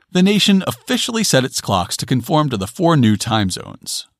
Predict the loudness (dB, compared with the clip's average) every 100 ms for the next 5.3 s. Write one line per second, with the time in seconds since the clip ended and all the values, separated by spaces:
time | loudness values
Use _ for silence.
0 | _ _ _ _ _ _ _ _ -4 0
1 | 2 2 0 0 0 2 4 2 2 -2
2 | -4 -4 -8 _ -6 0 0 0 -4 0
3 | 0 -2 -4 -2 -2 -2 -6 -6 -4 0
4 | 0 0 0 0 -2 -6 -4 -4 -4 -6
5 | -4 -6 -8